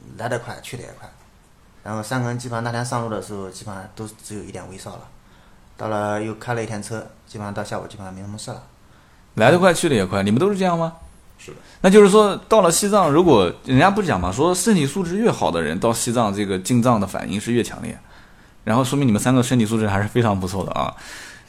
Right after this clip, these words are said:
Speaker 2: 嗯，然后这个怎么说呢？就是大家因为只能听到声音，看不到图像啊，我简单描述一下。这个大山呢是属于这个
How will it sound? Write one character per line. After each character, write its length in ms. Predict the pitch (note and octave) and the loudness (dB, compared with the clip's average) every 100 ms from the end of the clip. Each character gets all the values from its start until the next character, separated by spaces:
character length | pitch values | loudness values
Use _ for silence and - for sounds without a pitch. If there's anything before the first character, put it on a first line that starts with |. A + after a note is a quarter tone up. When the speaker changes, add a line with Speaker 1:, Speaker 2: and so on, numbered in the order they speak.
| - | -6
Speaker 2:
嗯， 220 | F2+ F2 - | -6 -4 -4
然 120 | - | 0
后 200 | A2+ A#2 | 2 2
这 160 | A2 A2+ | 2 0
个 440 | G#2 G2 F#2+ F#2 F#2 | 2 0 0 -4 -6
怎 100 | E3+ | -6
么 120 | G#2 | -4
说 240 | G2+ C3 A2+ | 0 2 2
呢？ 100 | F#2+ | 0
就 140 | A2+ | 0
是 100 | G#2+ | 2
大 140 | B2+ | 6
家 100 | C3 | 6
因 160 | C3+ C#3 | 6 4
为 80 | C3 | 2
只 140 | G#2 | 0
能 100 | F#2+ | -2
听 160 | A2 C#3+ | -2 0
到 80 | A2+ | 0
声 160 | C3+ | 0
音， 100 | C3+ | 0
看 160 | C3 C3+ | 0 0
不 80 | A#2 | 0
到 80 | |
图 160 | G2 F#2 | 0 -4
像 180 | A#2+ C3+ | -4 -4
啊， 80 | A#1 | -2
我 160 | E2+ | -2
简 180 | B2 F2+ | -2 -2
单 120 | G#2 A2 | 0 0
描 160 | F#2+ | 0
述 180 | B2+ C#3 | -2 -4
一 100 | E2+ | -6
下。 120 | - - - - - | -10 -16 -20 -20 -18
这 100 | - | -6
个 60 | A2+ | 0
大 220 | D#3 C3 | 4 4
山 200 | B2 D3 | 4 4
呢 220 | C#3+ B2+ | 4 4
是 140 | A#2+ A#2+ | 2 -2
属 120 | G2+ | -2
于 160 | G2 A2 | -2 -2
这 140 | G2 | -2
个 260 | E2 B1+ | -4 -4